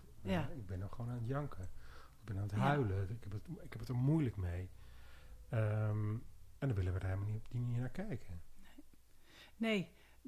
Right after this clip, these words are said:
Speaker 1: Terwijl we, terwijl we zo zitten praten, inderdaad.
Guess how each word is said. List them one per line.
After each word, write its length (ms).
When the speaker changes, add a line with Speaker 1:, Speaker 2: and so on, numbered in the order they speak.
Speaker 1:
Terwijl 340
we, 200
terwijl 260
we 60
zo 100
zitten 280
praten, 500
inderdaad. 600